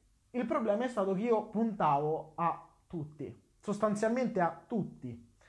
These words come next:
nel senso che oggi usciva un video su, sull'importanza del diesel, eh, domani sulla politica, poi sulla decrescita felice, poi di nuovo sulla politica, poi su Berlusconi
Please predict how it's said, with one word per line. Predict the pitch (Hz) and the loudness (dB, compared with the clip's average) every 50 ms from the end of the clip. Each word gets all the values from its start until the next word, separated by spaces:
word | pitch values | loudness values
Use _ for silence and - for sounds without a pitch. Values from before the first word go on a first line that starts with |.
| - _ _ | -20 _ _
nel | 196 208 202 | 0 0 0
senso | 208 220 196 180 - 185 175 | 2 2 0 2 2 2 4
che | 185 202 | 8 8
oggi | 196 185 170 160 165 | 8 8 6 4 2
usciva | 156 147 - - 170 160 151 | 0 0 0 0 2 2 2
un | 156 156 160 | 2 2 2
video | 160 156 147 147 151 143 139 | 2 2 4 2 2 2 2
su, | 143 - 147 143 139 139 135 139 139 135 131 131 131 135 | -2 -2 -2 -2 0 0 -2 -2 -2 -2 -2 -4 -6 -8
sull'importanza | - - 160 156 151 151 147 160 147 147 160 156 160 - 208 202 | -8 -6 -4 -2 -2 -2 -2 -2 -2 -2 -4 -4 -2 0 2 2
del | 233 254 262 254 | 4 4 2 4
diesel, | 285 285 277 233 - 220 226 208 214 214 220 226 233 233 - - - - - - _ _ | 4 4 4 4 4 6 6 8 10 10 10 10 8 4 -4 -14 -20 -20 -20 -20 _ _
eh, | 160 156 156 151 | 2 4 4 4
domani | 160 170 165 170 180 175 156 151 151 147 | 4 4 2 2 0 0 0 0 -2 -2
sulla | 151 151 139 143 147 | -2 0 0 0 2
politica, | 165 247 269 294 277 262 240 254 240 220 233 226 226 226 - - - - - - _ | 2 2 2 2 0 -2 -2 -2 -2 0 0 -2 -2 -6 -10 -16 -20 -20 -20 -10 _
poi | 190 190 185 170 160 151 147 147 143 143 147 | 2 2 4 4 4 2 2 2 0 0 -2
sulla | 151 160 156 156 | -4 -2 -2 0
decrescita | 151 156 147 151 151 156 147 - 156 151 151 151 | 0 0 0 0 -2 -2 -4 -4 -2 -2 -2 0
felice, | 156 262 269 294 294 285 269 277 277 269 269 277 269 - - - _ _ _ _ _ | 0 0 0 0 0 0 0 0 0 -2 -2 -2 -6 -12 -20 -20 _ _ _ _ _
poi | 185 180 170 160 | -2 0 2 2
di | 160 | 0
nuovo | 156 160 147 147 143 | 0 0 -2 -2 0
sulla | 151 151 147 143 | 0 0 0 2
politica, | 143 214 247 277 277 269 240 262 233 247 254 254 254 - - - - _ _ _ _ | 2 0 0 0 0 -2 -2 -2 -2 -2 -2 -4 -4 -8 -14 -20 -20 _ _ _ _
poi | 165 160 156 156 151 147 143 139 139 139 139 139 139 139 139 | -4 -2 0 0 0 0 0 0 0 -2 -2 -2 -2 -2 -4
su | - 160 147 | -4 -4 -2
Berlusconi | 139 156 156 180 226 254 240 - - 262 254 247 247 247 247 247 247 240 - - - | 0 0 0 0 0 -2 -4 -4 0 4 6 6 6 4 2 -2 -6 -8 -10 -14 -18